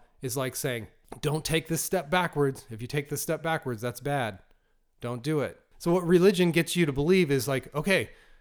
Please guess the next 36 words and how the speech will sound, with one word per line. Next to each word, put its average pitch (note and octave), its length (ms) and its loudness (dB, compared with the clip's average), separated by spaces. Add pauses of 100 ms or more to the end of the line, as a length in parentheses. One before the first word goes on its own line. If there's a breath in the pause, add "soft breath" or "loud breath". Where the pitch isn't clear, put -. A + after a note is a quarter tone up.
(260 soft breath)
you C3 120 -6
didn't F3 240 2
take F3+ 220 -4
that F3 180 -2
step E3+ 480 -6
backwards. C3 680 -4
You C3+ 100 -4
didn't E3 220 0
break D3+ 300 0
the D3+ 80 -10
Ten D#3 240 -2
Commandments. D3 560 -4 (100)
Good G#3+ 240 2
for G3+ 140 -2
you. F3 380 0 (440)
Look A3 180 0
at G3+ 160 -2
you. G3+ 120 2
You're D3 240 -2
not F3 360 0
breaking E3+ 320 -2
the D#3 60 -2
Ten D#3+ 220 -4
Commandments. D3+ 440 -4
You're D#3+ 140 0
not D3+ 480 -2
doing D#3 260 -2
bad D3+ 280 -2
things. C3 240 -6
Good G3 280 2
for F#3+ 140 -4
you. F3 280 0
Pat D#3+ 280 0
on E3 80 -2
the D#3 80 -2
back." C#3+ 380 -4